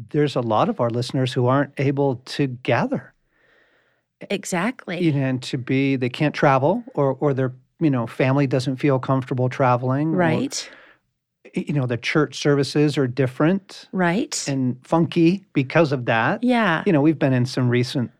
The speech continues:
Speaker 1: gatherings where, like, you have to wear a mask. And it's just so odd.
Speaker 2: Right. There's just a lot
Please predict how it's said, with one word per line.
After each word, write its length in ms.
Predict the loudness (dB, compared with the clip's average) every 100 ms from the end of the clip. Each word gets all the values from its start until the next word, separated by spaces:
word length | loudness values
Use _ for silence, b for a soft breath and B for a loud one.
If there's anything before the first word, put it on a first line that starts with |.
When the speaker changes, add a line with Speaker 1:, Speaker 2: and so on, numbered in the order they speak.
| _ _ -6
Speaker 1:
gatherings 600 | 0 2 2 0 0 -2
where, 200 | -2 -2 -2
like, 180 | -6 -4
you 60 |
have 120 | -4 -2
to 80 |
wear 200 | 0 0
a 60 | 0
mask. 680 | -2 -2 0 0 -4 -12 -20 _ b b b b
And 80 | -6
it's 80 | -4
just 180 | -4 2
so 200 | 2 0
odd. 520 | -8 -10 -10 -8 -10 -12 -10
Speaker 2:
Right. 360 | -6 -6 -6 -4
There's 180 | -4
just 240 | -2 -6 -4
a 100 | -4
lot 680 | -2 -2 0 0 0 -2